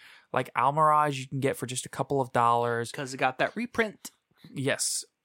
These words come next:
Speaker 1: Almirage are just a couple of dollars. You have, uh, Double Dragon Lords as a super.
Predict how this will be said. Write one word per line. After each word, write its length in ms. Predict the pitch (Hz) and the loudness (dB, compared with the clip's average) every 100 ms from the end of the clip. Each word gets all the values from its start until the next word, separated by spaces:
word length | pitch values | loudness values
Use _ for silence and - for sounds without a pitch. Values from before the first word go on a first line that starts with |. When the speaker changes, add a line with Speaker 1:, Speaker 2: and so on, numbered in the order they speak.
| _ - | _ 0
Speaker 1:
Almirage 580 | 147 190 196 185 190 170 | 2 4 6 6 2 -2
are 80 | 151 | -2
just 220 | 165 - | -4 -4
a 40 | |
couple 280 | - 156 160 | -2 0 0
of 100 | 139 | 0
dollars. 680 | 135 131 131 127 123 120 - _ _ _ _ - - | 4 4 4 2 0 -4 -8 _ _ _ _ -20 -6
You 200 | 135 135 | -2 2
have, 480 | 131 123 120 117 113 _ _ _ _ - | 4 6 6 2 -2 _ _ _ _ 2
uh, 200 | 120 113 131 | 4 4 4
Double 220 | 156 160 | 2 4
Dragon 440 | 143 139 143 143 | 6 6 6 2
Lords 260 | 139 139 127 | 2 2 2
as 120 | 117 | -2
a 40 | 113 | 0
super. 920 | - - 160 156 160 151 147 147 | 2 2 2 2 4 6 6 2